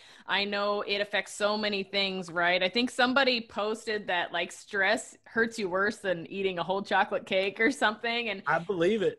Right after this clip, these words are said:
Speaker 2: I
Speaker 1: it's
Speaker 2: believe it.
Speaker 1: one hundred percent true, and,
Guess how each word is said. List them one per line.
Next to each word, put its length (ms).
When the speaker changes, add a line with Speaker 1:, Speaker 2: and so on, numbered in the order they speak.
Speaker 2:
I 120
Speaker 1:
it's 100
Speaker 2:
believe 260
it. 160
Speaker 1:
one 220
hundred 380
percent 500
true, 560
and, 420